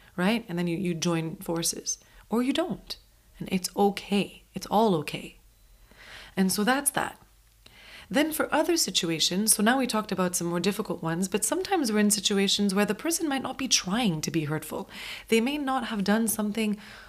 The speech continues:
overtly or that they think is overtly mean, or, or they don't really know that they're doing something. Like, sometimes that's just the case. Like,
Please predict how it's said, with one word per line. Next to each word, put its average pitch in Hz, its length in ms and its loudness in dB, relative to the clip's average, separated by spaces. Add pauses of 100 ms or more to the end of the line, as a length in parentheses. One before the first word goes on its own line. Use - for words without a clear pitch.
(140)
overtly 202 760 2
or 180 300 2 (220)
that 196 180 2
they 233 160 4
think 220 300 2
is 175 120 4
overtly 170 540 0
mean, 170 400 2
or, 180 300 4 (800)
or 285 180 4
they 349 80 6
don't 339 220 2
really 302 200 2
know 240 640 2
that 180 140 0
they're 175 100 2
doing 160 280 -2
something. 180 520 -6
Like, 208 280 -2
sometimes 294 420 0
that's 269 180 2
just - 160 -2
the 226 60 0
case. 269 460 0
Like, 170 80 -2